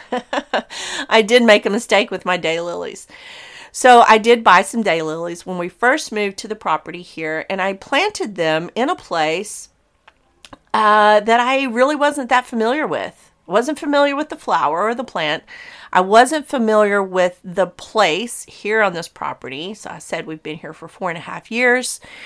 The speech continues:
And I planted them probably that first summer because I wanted some. And I planted them in a place that just didn't get enough sunlight. So the daylilies really, uh, they need a lot of water.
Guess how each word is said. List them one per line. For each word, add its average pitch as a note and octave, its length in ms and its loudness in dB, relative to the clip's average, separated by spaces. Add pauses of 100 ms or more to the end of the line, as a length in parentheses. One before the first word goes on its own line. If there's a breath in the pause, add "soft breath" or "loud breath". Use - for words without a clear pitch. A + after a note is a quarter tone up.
(560 loud breath)
And G#3+ 560 6
I G3 160 6
planted G3 500 -2
them F#3 220 0
probably C4+ 380 2
that F#3 240 0
first F3+ 240 -2
summer D#3 440 -4 (120)
because F3 280 -8
I D#3 80 -2
wanted C#3+ 440 -6
some. - 520 -12
And G3 720 2
I F#3 80 -4
planted D#4 360 -4
them C4 200 0
in C#4 100 -2
a B3+ 40 -8
place E4 280 -4
that - 80 -18
just - 180 -12
didn't A#3+ 180 -8
get A#3+ 140 -4
enough G#3 260 -4
sunlight. F#3 600 -8 (560 loud breath)
So G3+ 200 -4
the F#3+ 140 -4
daylilies G#3 720 0
really, A#3 720 -2
uh, F#3 400 -2
they G3+ 200 0
need G#3 160 0
a F#3 60 -2
lot E3 280 4
of A#3+ 140 -2
water. G3 500 0